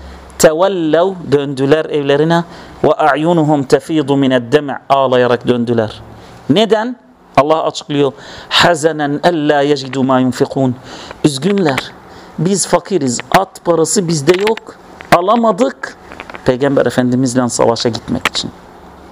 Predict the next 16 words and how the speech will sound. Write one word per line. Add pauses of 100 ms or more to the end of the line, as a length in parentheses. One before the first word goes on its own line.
(580)
Ya
savaşa
gidiyor, (160)
insan
ölebilir. (720)
Ama
bu
çok
büyük
sevap
bunun
da. (720)
Bu
bir
ikram
Allah'tan,